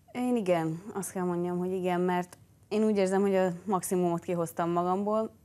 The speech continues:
és a döntőbe is megpróbáltam nyerni. Én úgy mentem fel, hogy győztesként szeretném elhagyni a szőnyeget, azonban sajnos nem sikerült, úgyhogy szerintem nincs okom szomorkodni.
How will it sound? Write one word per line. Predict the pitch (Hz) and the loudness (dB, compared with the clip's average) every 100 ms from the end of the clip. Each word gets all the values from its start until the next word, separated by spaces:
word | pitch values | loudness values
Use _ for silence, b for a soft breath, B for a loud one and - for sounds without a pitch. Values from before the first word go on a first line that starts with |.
| - | -10
és | 190 - | -8 -2
a | 185 | 0
döntőbe | 190 190 185 170 175 | 2 2 0 0 0
is | 165 | 0
megpróbáltam | 175 165 170 156 156 160 156 | -4 -4 -2 0 -2 -2 -6
nyerni. | 151 143 147 - | -4 -2 -4 -2
Én | 185 | 0
úgy | 190 | 2
mentem | 185 170 175 165 | 2 2 0 -2
fel, | 175 165 | -2 0
hogy | 170 170 - | -2 -4 -10
győztesként | 170 170 165 147 - 165 165 | -4 -2 -2 -6 -6 -6 -4
szeretném | 165 165 170 | -4 -2 -2
elhagyni | 165 156 160 156 165 | -2 -2 -2 -4 -6
a | |
szőnyeget, | 151 185 185 202 220 220 B B B B B | -6 -6 -2 -2 -2 -6 B B B B B
azonban | 190 170 170 165 | -8 -2 -2 -2
sajnos | 165 160 156 | -4 -4 -4
nem | 190 196 | -4 -4
sikerült, | 196 208 202 196 | -6 -6 -6 -6
úgyhogy | 190 - 180 | -8 -12 -10
szerintem | 185 175 175 | -8 -4 -2
nincs | 170 156 | -2 -4
okom | 156 165 | -8 -10
szomorkodni. | 156 165 156 151 - 165 170 | -10 -8 -6 -6 -8 -10 -10